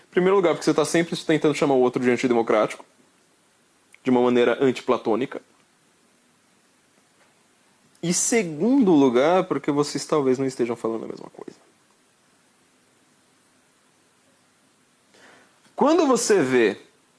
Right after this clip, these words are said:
toda a filosofia medieval, aquilo que a gente chama de Idade das Trevas, eles têm uma discussão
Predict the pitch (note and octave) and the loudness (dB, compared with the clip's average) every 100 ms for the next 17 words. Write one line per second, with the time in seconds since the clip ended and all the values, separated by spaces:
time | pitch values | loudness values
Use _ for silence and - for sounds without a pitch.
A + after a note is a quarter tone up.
0 | _ _ _ _ _ _ F3 A#3 A#3 F3 | _ _ _ _ _ _ 0 2 2 0
1 | E3 D#3 C3 - A#2+ A#2+ A2+ B2+ B2 G2+ | 2 2 2 0 0 0 0 0 0 0
2 | G2+ D#3 A2+ - _ _ _ _ _ _ | 0 0 -4 -8 _ _ _ _ _ _
3 | _ _ _ - _ _ _ A#2+ A#2 A#2+ | _ _ _ -20 _ _ _ -8 -4 -2
4 | B2 A#2+ A#2 B2+ A#2+ A#2+ A#2 A#2 A2 - | 0 0 0 -2 -2 0 2 2 0 -2
5 | C#3 D3 A2 A2 - - _ - - C3 | 0 0 0 -4 -8 -18 _ -18 -6 0
6 | C3 - F#3 G3 - F#3 - D3 A2+ A#2+ | 0 0 0 -2 -4 -6 -2 -2 -2 -4